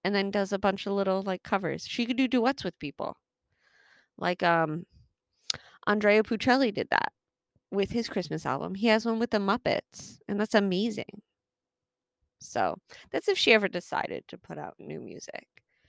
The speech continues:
Um, again, it's up to her.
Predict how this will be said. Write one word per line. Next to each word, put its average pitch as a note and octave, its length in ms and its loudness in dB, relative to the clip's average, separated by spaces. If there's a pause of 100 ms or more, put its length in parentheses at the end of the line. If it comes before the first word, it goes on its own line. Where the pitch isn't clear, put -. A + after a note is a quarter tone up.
(320)
Um, E3 480 0 (440)
again, F#3+ 460 6
it's F#3 120 -2
up F3+ 100 -4
to F3+ 120 0
her. D#3+ 420 0